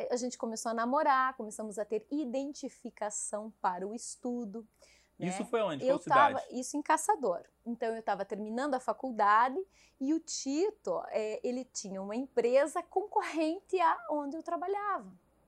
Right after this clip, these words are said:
Speaker 1: Então, ele era meu concorrente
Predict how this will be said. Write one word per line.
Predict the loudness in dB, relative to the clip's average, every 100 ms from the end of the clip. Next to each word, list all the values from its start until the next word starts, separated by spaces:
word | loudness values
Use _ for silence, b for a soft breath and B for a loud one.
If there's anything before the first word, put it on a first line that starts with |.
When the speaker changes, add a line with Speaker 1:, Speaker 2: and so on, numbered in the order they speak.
| _ _ b b
Speaker 1:
Então, | 0 0 0
ele | 2 4
era | 6 2 4
meu | 0
concorrente | 2 -2 0 2 0 0 -4 -6 -8 -12